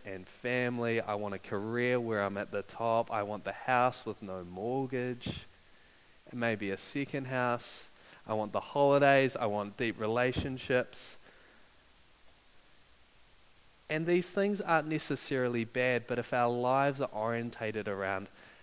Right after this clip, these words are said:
"How do I get those things and get those things as quickly as I can," rather than, "What is the Spirit inviting me to in this moment?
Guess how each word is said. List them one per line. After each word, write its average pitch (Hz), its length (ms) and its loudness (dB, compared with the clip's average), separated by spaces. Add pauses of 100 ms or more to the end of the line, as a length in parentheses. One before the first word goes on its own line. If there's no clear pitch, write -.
(160)
"How 147 280 -2
do 151 140 2
I 139 100 4
get 127 320 -4
those 117 260 -2
things 110 320 -4
and 104 260 -8
get - 260 -6
those 113 240 -4
things 104 320 -8
as 98 220 -10
quickly - 560 -10
as 98 160 -6
I 92 160 -6
can," 95 600 -4
rather 101 360 -2
than, 98 260 -4 (300)
"What 123 240 0
is 131 200 0
the 117 140 -6
Spirit 113 680 -4
inviting 101 840 -6
me 92 180 -12 (140)
to 87 300 -10 (1000)
in 101 220 -6
this 95 260 -8
moment? 87 500 -12